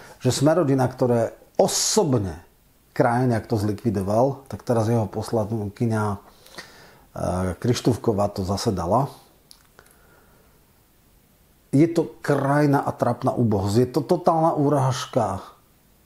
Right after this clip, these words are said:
voličov, ich súdnosti, ich príčetnosti.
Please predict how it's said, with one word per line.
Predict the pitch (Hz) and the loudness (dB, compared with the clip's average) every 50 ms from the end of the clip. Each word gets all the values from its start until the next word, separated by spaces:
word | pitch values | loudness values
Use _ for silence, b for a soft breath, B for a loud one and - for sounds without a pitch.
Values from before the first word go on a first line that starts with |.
| _ _ _ _ _ _ _ _ - | _ _ _ _ _ _ _ _ 0
voličov, | 113 123 127 135 135 127 131 - - 131 127 131 139 143 147 143 - _ _ _ _ _ _ - | 2 2 2 2 0 -2 -4 -2 0 0 2 2 0 -2 -4 -6 -10 _ _ _ _ _ _ -6
ich | - 110 - | -6 -6 -4
súdnosti, | - - - 127 127 123 123 127 120 - - - - 123 | -2 0 2 2 4 4 2 0 0 -2 -4 -4 -4 -4
ich | - - 120 - - | -4 -4 -6 -8 -6
príčetnosti. | - 117 123 127 123 - 139 - - 113 110 110 - - - - 120 120 120 120 b | -2 0 0 2 2 0 -2 -2 -2 -4 -6 -6 -8 -6 -2 0 0 0 0 -2 b